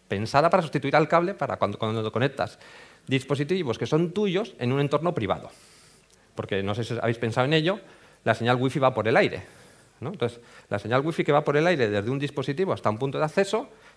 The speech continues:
es perfectamente interceptable en el medio. ¿Vale? Y luego, además, tenemos esta bonita costumbre, ¿no? Que son los, los portales públicos de, de Wi-Fi, ¿no? Que estás en un sitio tomándote café y de pronto ves, pues, un, una red pública, ¿no? Yo el otro día,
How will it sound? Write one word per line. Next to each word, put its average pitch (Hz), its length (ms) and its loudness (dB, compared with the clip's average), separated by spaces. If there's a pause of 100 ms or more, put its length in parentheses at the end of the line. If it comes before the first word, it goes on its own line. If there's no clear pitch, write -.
es 131 160 0
perfectamente 139 560 0
interceptable 143 560 -2
en 117 80 -2
el 92 100 -4
medio. - 280 -12 (920)
¿Vale? 113 200 -8 (300)
Y 151 40 2
luego, 190 140 8
además, 214 280 6
tenemos 196 400 2 (520)
esta 170 240 4
bonita 170 640 2
costumbre, 170 440 -2
¿no? - 120 -4
Que 131 80 -2
son 160 160 0
los, 127 320 0 (200)
los 117 160 -6
portales 139 540 0
públicos 185 460 -2
de, 101 240 -4
de 98 160 -10
Wi-Fi, 92 320 -12
¿no? 202 200 -8
Que 123 100 -8
estás 131 200 0
en 139 80 -4
un 139 100 -6
sitio 160 240 -4
tomándote 147 320 -4
café 214 300 0
y 156 80 -8
de 135 140 -2
pronto 160 240 -4
ves, 180 260 -4 (580)
pues, 120 160 -2
un, 123 260 -2
una 123 180 2
red 95 200 -2
pública, 92 480 -10
¿no? 147 180 -8 (180)
Yo 123 140 2
el 131 100 4
otro 139 200 0
día, 202 280 -2